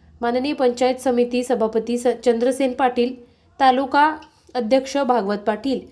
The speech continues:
मुडी सरपंच श्रीमती मंदाबाई भाऊराव पाटील, अमळनेर बाजार समिती सभापती अशोक आधार पाटील,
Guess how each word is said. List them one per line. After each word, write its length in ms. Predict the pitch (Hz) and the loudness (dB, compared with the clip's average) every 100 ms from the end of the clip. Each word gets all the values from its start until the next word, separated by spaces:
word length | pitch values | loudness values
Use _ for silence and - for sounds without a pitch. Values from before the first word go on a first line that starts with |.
| _ _ _ - | _ _ _ -8
मुडी 280 | 240 269 302 | -2 2 2
सरपंच 460 | 311 254 262 240 | 2 2 0 0
श्रीमती 560 | 277 285 269 233 226 240 | -2 0 0 0 0 0
मंदाबाई 440 | 233 214 214 220 | 0 0 0 0
भाऊराव 360 | 220 220 208 220 | 0 -2 -2 0
पाटील, 360 | 240 233 208 - - _ _ _ | 0 0 -4 -8 -18 _ _ _
अमळनेर 440 | 247 269 294 302 285 | -2 0 0 0 4
बाजार 300 | 262 247 240 | 4 4 2
समिती 420 | 254 240 240 254 | 0 -2 -4 -6
सभापती 540 | 262 220 214 220 254 | -4 -2 -4 -4 -2
अशोक 460 | 233 214 233 233 - | -2 -2 -6 -4 -4
आधार 280 | 226 220 226 | -2 0 0
पाटील, 400 | 220 220 240 | -2 0 -4